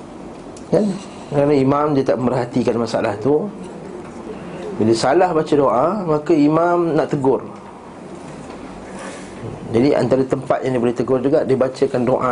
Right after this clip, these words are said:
dengan kuat selepas solat tu. Namun tidak dilakukan secara berterusan.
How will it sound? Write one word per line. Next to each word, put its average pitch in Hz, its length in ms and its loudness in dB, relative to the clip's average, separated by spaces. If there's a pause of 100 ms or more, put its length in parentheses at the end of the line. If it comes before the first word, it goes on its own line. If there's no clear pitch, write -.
dengan 117 240 4
kuat - 320 2
selepas 156 400 0
solat 139 400 0
tu. 180 160 0 (1120)
Namun 180 320 4
tidak 151 320 4
dilakukan 139 640 2
secara 127 320 0
berterusan. 113 640 0